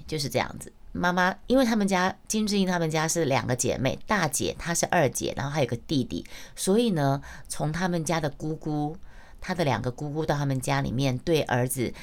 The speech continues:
对他的弟弟的照顾，哈，或者是说对婆婆、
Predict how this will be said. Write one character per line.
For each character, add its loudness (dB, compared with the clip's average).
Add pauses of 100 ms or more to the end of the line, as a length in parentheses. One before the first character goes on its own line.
(120)
对 2
他 -4
的 0
弟 0
弟 -2
的 -2 (300)
照 2
顾， -2
哈， 0
或 0
者 2
是 -6
说 2
对 2
婆 0
婆、 4